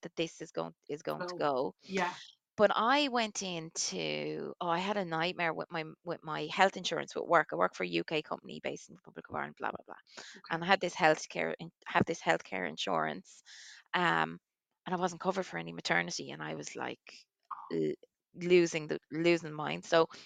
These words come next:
Speaker 1: not that there's a problem with public system, but I was paying this healthcare premium, and I was,
Speaker 2: Mm-hmm.
Speaker 1: like, not covered for maternity, so I was like a dog over that, and I would have liked to have that, um, but I was working really close to Holles Street, so I just went down to Holles Street. So I used to walk down for my appointments and walk back up.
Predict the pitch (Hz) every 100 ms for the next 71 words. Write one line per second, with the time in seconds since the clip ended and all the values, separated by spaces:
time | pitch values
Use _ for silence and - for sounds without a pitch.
0 | - _ _ 220 262 - 240 233 226 -
1 | 262 240 240 226 214 214 - 202 196 180
2 | 170 156 160 202 175 180 160 170 180 160
3 | 160 160 147 147 143 143 143 156 143 -
4 | 139 - 131 - 139 - 135 127 - -
5 | 139 143 147 - 147 139 120 123 120 -
6 | - - - - 196 226 277 233 196 185
7 | 185 175 160 135 147 - - - - -
8 | - 175 156 165 180 180 190 185 226 233
9 | 214 190 - 196 165 - 175 170 - 190
10 | 220 226 - - 180 175 233 - 220 202
11 | 180 - 160 - - 160 240 233 220 208
12 | 208 175 175 170 165 - 165 - 185 160
13 | 151 156 - - - -